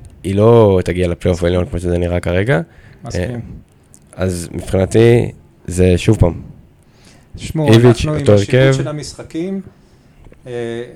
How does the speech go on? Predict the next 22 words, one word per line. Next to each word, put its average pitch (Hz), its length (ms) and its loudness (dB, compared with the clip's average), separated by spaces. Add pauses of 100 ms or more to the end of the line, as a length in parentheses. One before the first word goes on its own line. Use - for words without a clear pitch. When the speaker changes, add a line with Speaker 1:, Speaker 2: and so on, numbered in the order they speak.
(240)
Speaker 2:
עברנו 143 560 -8
כמעט 127 400 -10
את 117 80 -14
כל 123 220 -12
המשחקים 120 540 -14
הקשים 139 580 -14 (300)
עד 120 180 -14
הסיבוב 113 440 -16
השישי. 104 380 -20 (320)
ביתר 113 360 -12
בטדי, 117 560 -10
למרות 110 380 -12
איך 110 100 -16
שביתר 110 480 -16
נראו, 107 440 -16 (100)
זה 104 360 -18
משחק 98 360 -18
קשה. 123 380 -18 (520)
הפועל 117 300 -10
באר 113 140 -8
שבע 113 300 -14
בטרנר, 117 680 -12